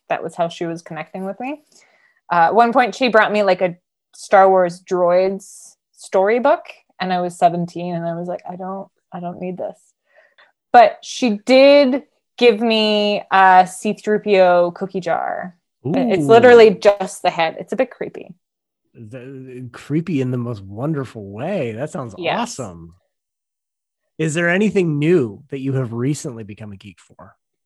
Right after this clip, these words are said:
Speaker 1: Oh, that is a good question. I,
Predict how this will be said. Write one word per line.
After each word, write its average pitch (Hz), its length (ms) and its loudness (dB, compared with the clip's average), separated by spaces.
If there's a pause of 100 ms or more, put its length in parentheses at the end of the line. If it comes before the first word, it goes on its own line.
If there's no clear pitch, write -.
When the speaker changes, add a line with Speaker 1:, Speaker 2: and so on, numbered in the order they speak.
(1120)
Speaker 1:
Oh, 190 800 2 (760)
that 214 200 -18
is 190 120 -12
a 185 40 -14
good 190 220 -12
question. - 340 -8
I, 202 200 -8